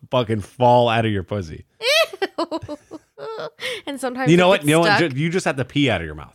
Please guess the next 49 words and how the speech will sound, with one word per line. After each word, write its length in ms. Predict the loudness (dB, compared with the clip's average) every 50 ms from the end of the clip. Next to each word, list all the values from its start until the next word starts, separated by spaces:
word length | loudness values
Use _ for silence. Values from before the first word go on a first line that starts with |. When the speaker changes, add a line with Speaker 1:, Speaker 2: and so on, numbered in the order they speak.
| -12
Speaker 1:
Okay, 180 | -10 -6 -4 -4
you 100 | -2 0
don't 100 | 0 0
have 100 | -2 -2 -4
to 60 | -4
shit 160 | -4 -2 -2 -2
out 40 |
of 60 | -2 -4
your 100 | -6 -8
mouth. 140 | -10 -10
So 80 | -6 -4
would 140 | -4 -2 -2
you 80 | -4 -4
rather 240 | -2 -2 -2 -4 -6
pee 240 | -6 -4 -2 -2 0
out 100 | -2 -2
of 60 | -4
your 100 | -4 -4
mouth 240 | -4 -4 -6 -6 -8 -10 -16 -20 -20 -20 -14 -6
or 160 | -2 0 0 0
puke 320 | -2 -4 -4 -4 -2 -2
out 120 | -2 -2
of 120 | -2 -2 -4
your 100 | -4 -6
vagina? 400 | -6 -8 -10 -12 -12 -12 -14 -18 _ _ -20 _ _ _ -18
Speaker 2:
Okay, 220 | -14 -12 -10 -10 -10
I 100 | -10 -8
know 220 | -8 -8 -8 -8 -10
this 160 | -12 -16 -18
is 60 | -18
gonna 180 | -14 -12 -12 -12
be 160 | -12 -12 -14
really 500 | -14 -12 -10 -10 -8 -8 -8 -8 -10 -12 -16
fucked 440 | _ _ -16 -16 -16 -16 _ -10
up. 300 | -8 -6 -6 -6 -8 _ -20 _ _ _ _ _ _ _ _ _ _ _ _ -16
Speaker 1:
Okay. 260 | -14 -10 -8 -10 -10 -10 -12
Speaker 2:
I 120 | -10 -10 -8
would 120 | -8 -8
rather 360 | -6 -6 -6 -6 -6 -8 -10
pee 360 | -12 -14 -16 -12 -8 -8 -8
out 140 | -8 -8 -8
of 60 | -8
my 140 | -8 -8 -10
fucking 420 | -10 _ -10 -10 -10 -8 -8 -8 -8
mouth. 360 | -8 -8 -8 -8 -8 -6 -2
Speaker 1:
Really? 360 | -2 0 0 0 -2 -6 -10 -16 -18 -18 -18 -16 -12
Speaker 2:
I 200 | -10 -8 -8 -8 -8
just, 280 | -8 -10 -12 -12 -16 _ _ _ _ _ _ _ _ _ _ -18
ew. 500 | -14 -10 -8 -6 -6 -4 -6 -6 -8 -10